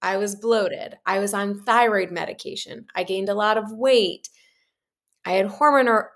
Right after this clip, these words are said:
irregularities. I was on A D H D medication, like, literally five different meds, yet I was a healthy eater. And it, it didn't make sense to me. And what I was being taught in school was, was not helpful.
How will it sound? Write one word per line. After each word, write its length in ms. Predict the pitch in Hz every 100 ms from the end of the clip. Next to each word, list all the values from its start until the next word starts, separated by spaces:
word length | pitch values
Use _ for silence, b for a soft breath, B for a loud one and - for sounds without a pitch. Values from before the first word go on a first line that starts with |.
| _
irregularities. 1080 | 202 196 190 196 190 180 180 170 165 165 165 -
I 100 | 185
was 140 | 196 202
on 180 | 208 -
A 100 | 214
D 120 | 233 240
H 240 | 233 -
D 160 | 262 254
medication, 720 | 220 180 185 175 - - -
like, 160 | 247 247
literally 640 | 254 262 294 339 359 339
five 420 | - 208 202 214
different 460 | 208 202 202 165 165
meds, 720 | 160 175 254 269 254 - - b b b b b _ _ -
yet 220 | 208 233
I 100 | 233
was 140 | 214
a 60 | 214
healthy 380 | 196 202 196 185
eater. 500 | 208 202 160 - -
And 120 | 226
it, 180 | 269 269
it 240 | 247 247 -
didn't 280 | 262 339
make 180 | 370 349
sense 460 | - 233 233 294 -
to 100 | 214
me. 300 | 175 170 180
And 180 | 220 226
what 240 | - 214 240
I 140 | 277
was 160 | 277 226
being 260 | 226 208
taught 320 | 202 - 277 208
in 140 | 196
school 500 | - - 277 233 208
was, 540 | 202 196 196 190 - - b b b b _ _ _ _ -
was 260 | 233 233
not 180 | 240 240
helpful. 540 | - 254 - 151 -